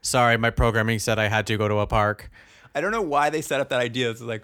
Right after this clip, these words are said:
Speaker 2: "You'll never see me again." And then it's like, the, no effort at all to find you.
Speaker 1: Yeah.
Speaker 2: The government shows up because, because Robinson ratted him out. They <laughs> open fire on Quester in a park full of children. <laughs>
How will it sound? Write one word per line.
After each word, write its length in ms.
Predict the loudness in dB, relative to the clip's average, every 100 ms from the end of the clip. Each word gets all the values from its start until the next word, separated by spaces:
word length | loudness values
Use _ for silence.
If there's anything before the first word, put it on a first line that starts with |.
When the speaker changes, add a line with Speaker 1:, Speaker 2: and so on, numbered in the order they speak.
| -12
Speaker 2:
"You'll 140 | -10
never 440 | -8 -4 -4 -4 -4
see 260 | -6 -8 -8
me 120 | -8
again." 320 | -6 -6 -6
And 100 | -6
then 100 | -6 -6
it's 120 | -8
like, 160 | -14 -16 _ -14
the, 280 | -4 -2
no 360 | -2 -2 -2 0
effort 280 | -2 -2 -6
at 100 | -2
all 160 | -2 -4
to 60 |
find 320 | -8 -8 -8 -8
you. 100 | -8
Speaker 1:
Yeah. 120 | -8 -14 _ _ _ _ -12
Speaker 2:
The 140 | -4
government 440 | 2 2 2 -2
shows 300 | -2 -2 0
up 180 | 0 -2
because, 480 | -6 -6 -6 -6 -14 _ -14
because 400 | -12 -4 -2 0
Robinson 400 | 0 -2 -4 -6
ratted 280 | -4 -4 -4
him 80 | -4
out. 220 | -4 -4 _ _ _ _ _ -14
They 220 | -4 0
<laughs> 20 | 2
open 360 | 2 2 -2
fire 380 | -2 2 4 4
on 100 | 2
Quester 520 | -2 -4 -4 -6 -6 _ _ _ -6
in 140 | -4
a 80 | -2
park 400 | 0 0 0 -2
full 160 | -6 -4
of 80 |
children. 460 | -2 -2 -2 -2
<laughs> 60 | -4